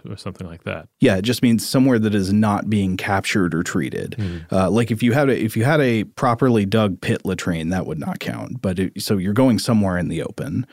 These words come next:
Speaker 2: like an open pit or something. And then th-, this was crazy. So the, uh, they say globally about eighty percent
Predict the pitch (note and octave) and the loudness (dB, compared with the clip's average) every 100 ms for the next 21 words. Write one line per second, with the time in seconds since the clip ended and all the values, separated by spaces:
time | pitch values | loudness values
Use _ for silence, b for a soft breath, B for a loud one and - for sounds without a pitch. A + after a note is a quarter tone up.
0 | b b F2+ F2 F#2+ F2+ - D2 - - | b b -4 0 0 0 -2 -6 -4 -4
1 | A#1+ F2+ - - - - - - A2 A#2+ | -4 -6 -6 -6 -6 -4 -4 0 4 6
2 | C#3 G2+ A#2+ A2 A2+ D#3 A2+ F2 - A#2+ | 6 4 2 2 0 2 0 0 2 2
3 | G2+ F2 A#2 G#2 - A2 G2 G2 - G#2+ | 2 2 2 0 0 0 2 0 0 0
4 | G2 F#2+ G#2 B2+ G#2 G2+ A2 E3+ E3+ C#3+ | 0 2 0 0 -2 2 4 6 4 4
5 | C3 G#2+ G#2 - _ A#2 B2 D3 C#3 B2 | 2 2 0 -2 _ 2 4 2 2 0
6 | G2+ - A#2 G#2 - | 0 0 2 2 0